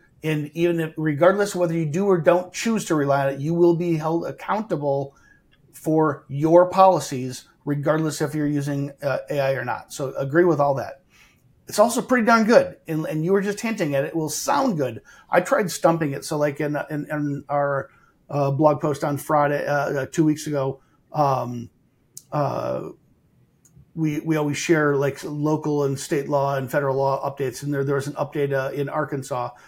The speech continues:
effective July sixth, twenty twenty-three, Arkansas amended its Civil Rights Act to specify, and had to do with hairstyles. So, like, at the federal level, there's the, uh, there's the Crown Act, right? It has to do with hairstyles and,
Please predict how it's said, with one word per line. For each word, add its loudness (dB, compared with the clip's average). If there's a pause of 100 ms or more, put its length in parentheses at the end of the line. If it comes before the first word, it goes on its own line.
(160)
effective -2
July 2
sixth, -4
twenty -4
twenty-three, -2
Arkansas -4
amended -2
its -6
Civil -2
Rights -4
Act -4 (340)
to -4
specify, 2
and 0
had 0
to 0
do 4
with 2
hairstyles. -4
So, -4
like, -4
at -10
the -8
federal 4
level, 2
there's -2
the, -6 (360)
uh, 0
there's 0
the -4
Crown 2
Act, -4
right? -4
It -10
has -4
to -10
do -2
with -4
hairstyles -2
and, -6